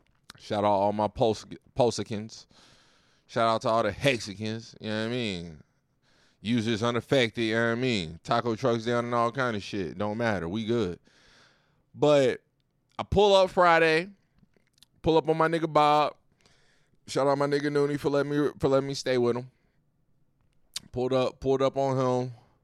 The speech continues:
Do our little thing. We go to the conference, this and that shit. We, we sipping, we drinking. And, and, and one of the whole reasons for the conference is, um,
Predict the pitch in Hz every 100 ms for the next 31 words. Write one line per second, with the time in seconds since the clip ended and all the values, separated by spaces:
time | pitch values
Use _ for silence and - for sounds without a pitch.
0 | _ _ _ _ _ _ _ _ _ -
1 | 120 131 127 127 - 127 127 127 123 123
2 | 123 143 127 - 127 131 123 131 127 123
3 | 123 - 127 127 127 - 131 131 131 120
4 | 90 131 131 123 113 _ _ - 120 131
5 | - 139 131 131 127 135 104 120 131 127
6 | 135 127 131 143 _ _ _ _ _ _
7 | _ _ 120 127 127 120 117 110 - 120
8 | 127 120 113 - 120 127 151 147 139 139
9 | 151 139 143 190 208 151 135 - 196 208
10 | 165 139 135 135 135 127 98 135 135 120
11 | 131 123 110 92 85